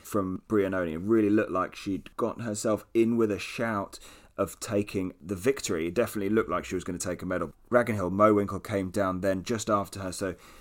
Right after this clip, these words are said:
she had just under a tenth advantage at the start and ended up coming down and finishing just, uh, over a tenth and a half behind. So it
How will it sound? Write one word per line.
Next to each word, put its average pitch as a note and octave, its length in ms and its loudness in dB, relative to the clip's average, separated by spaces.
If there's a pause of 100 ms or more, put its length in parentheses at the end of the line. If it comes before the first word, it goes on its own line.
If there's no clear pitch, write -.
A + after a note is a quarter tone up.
(200)
she G#2 420 2 (180)
had F#2+ 240 -6
just C3+ 200 0
under A2 360 2
a F#2+ 40 -4
tenth - 400 -8 (140)
advantage G2 800 0
at - 100 -6
the - 80 -12
start - 680 2 (180)
and E2+ 380 -8
ended G2 260 -4
up F2 180 -4
coming E2+ 320 -8
down E2 300 -6
and E2 140 -12
finishing E2+ 640 -8
just, G#2 440 -2
uh, D#2+ 280 -4
over F2+ 340 -2
a E2 40 -4
tenth F2 360 -10
and F2 100 -4
a F2 60 -4
half F2+ 300 -8
behind. F2+ 420 -2
So G2 120 -2
it E2+ 80 -8